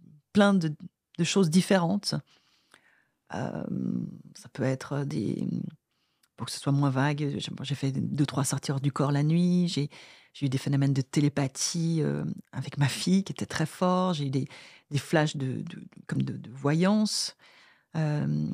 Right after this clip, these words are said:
j'ai une intuition aussi qui, qui s'est beaucoup développée. J'ai eu, j'ai même vu un ovni une fois. J'ai... Euh, et surtout, surtout, c'est le plus important, c'est que je me suis mis à la méditation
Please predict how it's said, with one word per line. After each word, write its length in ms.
j'ai 160
une 140
intuition 440
aussi 200
qui, 120
qui 120
s'est 140
beaucoup 240
développée. 720
J'ai 220
eu, 300
j'ai 120
même 160
vu 160
un 140
ovni 400
une 100
fois. 400
J'ai... 400
Euh, 180
et 80
surtout, 580
surtout, 460
c'est 100
le 60
plus 160
important, 560
c'est 160
que 240
je 100
me 40
suis 160
mis 120
à 40
la 60
méditation 720